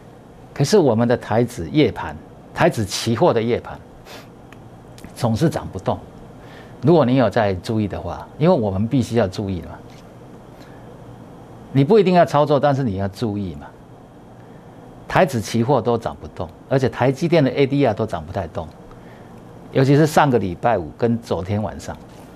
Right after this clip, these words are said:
<coughs> 上个礼拜五就大概就知道了。那再知道什么？就是，哦，这个裴洛西有这个准备要到台湾，台湾来访问，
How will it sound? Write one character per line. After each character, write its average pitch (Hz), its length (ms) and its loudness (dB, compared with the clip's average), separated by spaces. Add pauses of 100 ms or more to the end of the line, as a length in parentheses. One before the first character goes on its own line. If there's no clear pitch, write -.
(460)
<coughs> - 840 -6
上 233 160 4
个 202 60 4
礼 151 60 4
拜 180 120 4
五 185 40 4
就 170 120 0
大 165 140 0
概 156 100 2
就 143 120 -2
知 131 120 -10
道 127 200 -4
了。 78 80 -12 (2250)
那 - 120 6
再 185 120 6
知 170 120 6
道 175 100 8
什 120 100 0
么？ 101 180 0
就 151 100 2
是， 147 260 2 (1200)
哦， 104 160 -4
这 110 140 0
个 139 140 4
裴 123 140 -6
洛 127 140 4
西 123 460 0 (1000)
有 98 320 0
这 156 180 0
个 131 180 4 (160)
准 95 240 0
备 135 180 4
要 135 120 6
到 123 160 2
台 98 220 -6
湾， 110 240 -2
台 104 160 -2
湾 139 160 4
来 101 120 -2
访 76 280 -10
问， 98 140 -6